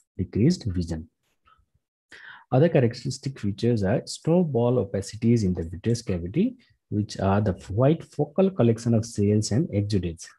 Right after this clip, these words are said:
Like in the photograph, you can see the white fluffy deposits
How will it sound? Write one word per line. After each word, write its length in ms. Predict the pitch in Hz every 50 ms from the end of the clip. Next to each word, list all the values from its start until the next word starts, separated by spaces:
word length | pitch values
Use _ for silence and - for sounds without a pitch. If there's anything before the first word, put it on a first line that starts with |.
| _ -
Like 200 | 98 95 95 - -
in 180 | - 104 101
the 320 | 92 98 95 92 92 90 - -
photograph, 420 | 151 143 - 98 92 98 123 - -
you 80 | 113 104
can 200 | - - - 98
see 400 | 98 - - 147 110 110 - - - _ _ _ _ _
the 140 | - 98 98
white 500 | 98 95 98 113 127 151 180 170 - - - _ _ _ _ _ _ _ _ _ _ _ _ _ -
fluffy 760 | 120 120 120 117 - - 143 143 151 151 156 156 147 - _ _ _ _ _ _ _ _ - _ _ _ _ _ _ _ _ _ _ _ _ _ _ - 107 107
deposits 720 | 113 110 113 113 110 104 98 104 120 170 185 - - -